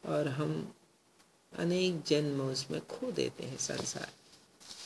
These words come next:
क्योंकि संसार बहुत गहरा है। इस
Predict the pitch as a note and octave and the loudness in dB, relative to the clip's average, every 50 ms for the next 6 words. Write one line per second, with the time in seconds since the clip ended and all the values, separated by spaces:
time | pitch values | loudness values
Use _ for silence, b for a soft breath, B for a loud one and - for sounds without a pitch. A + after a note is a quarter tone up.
0 | - - - E3 E3 E3 F3+ E3 E3 - D#3+ D#3+ D#3+ D#3+ - E3+ E3+ E3 E3 D3+ | -8 -4 0 0 2 2 2 2 2 2 2 2 2 2 4 2 4 4 4 4
1 | D#3+ D#3+ E3+ E3+ E3 - - C3 B2+ D3 C#3+ - E3+ E3+ - - - - - _ | 4 4 4 2 0 0 2 2 2 0 -2 -2 -4 -6 -10 -14 -20 -20 -20 _
2 | _ _ - _ _ _ - _ _ - - - - - - - - - - - | _ _ -20 _ _ _ -20 _ _ -20 -20 -20 -20 -20 -20 -20 -20 -20 -6 -2
3 | E3 D3 C3+ C3 | 0 0 0 0